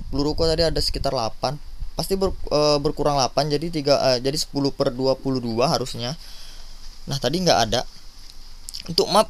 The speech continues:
udah hampir mirip ya, udah mirip malah sama M P G B-, P B G di P C. Soalnya aku pernah nonton di YouTube tuh ada ini nih, pohon-pohon tandusnya ini. Eh, terus untuk tinggal aku mau nengok apanya?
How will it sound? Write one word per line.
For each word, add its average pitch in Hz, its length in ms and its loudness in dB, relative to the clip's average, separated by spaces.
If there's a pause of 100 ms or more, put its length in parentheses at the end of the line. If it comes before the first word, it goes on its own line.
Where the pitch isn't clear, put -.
udah 180 240 4
hampir 170 240 0
mirip 175 320 0
ya, 123 160 2
udah 131 160 2
mirip 185 320 0
malah 131 240 -2
sama 127 240 -4
M 120 80 -6
P 123 80 0
G 117 160 -4
B-, 123 160 2
P 123 240 -2
B 120 160 2
G 113 80 -2
di 110 160 -2
P 120 80 -2
C. 120 160 0
Soalnya 156 320 2
aku 170 120 -10
pernah 139 600 -2 (480)
nonton 151 320 0
di 147 80 2
YouTube 143 240 -4
tuh 131 160 2
ada 131 160 0
ini 117 160 -6
nih, 107 160 -8
pohon-pohon 131 480 -4
tandusnya 123 480 -4
ini. 110 240 -6 (640)
Eh, 135 480 6 (160)
terus 170 320 0
untuk 139 800 0 (1700)
tinggal 139 320 4
aku 135 240 0
mau 131 160 0
nengok 127 1040 0 (960)
apanya? 147 320 2